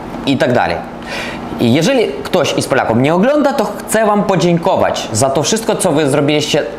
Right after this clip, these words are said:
dla Ukrainy i będziecie jeszcze robić. Ja osobiście kocham Polskę, kocham Polaków i przecież mam żonę Polkę, również córkę, teścia, teściową, szwagru, szwagrową i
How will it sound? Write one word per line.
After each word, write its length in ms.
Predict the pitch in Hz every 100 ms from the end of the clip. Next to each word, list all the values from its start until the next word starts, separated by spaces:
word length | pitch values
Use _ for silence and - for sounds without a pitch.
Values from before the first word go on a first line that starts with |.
| -
dla 240 | 101 156
Ukrainy 500 | 220 226 220 214 214
i 180 | 190 143
będziecie 460 | 131 127 135 131 127
jeszcze 480 | - 104 110 101 92 -
robić. 500 | 113 90 90 - - - - - - - -
Ja 160 | 214
osobiście 540 | 214 247 233 226 220 208 208 -
kocham 320 | 160 143 104 101
Polskę, 400 | 135 - - 220 -
kocham 260 | 120 110 98
Polaków 420 | 113 151 220 - 180
i 320 | 175 160 -
przecież 420 | - 117 139 139
mam 180 | 151 139
żonę 260 | 139 226 120
Polkę, 340 | 104 87 92 - -
również 400 | 170 135 131 -
córkę, 420 | - 131 - 87 -
teścia, 420 | - 120 - 120 107
teściową, 640 | - - 127 104 101 101 - - -
szwagru, 560 | - 175 165 160 170 143
szwagrową 680 | - 180 135 113 104 101 104 147
i 540 | 135 127 123 120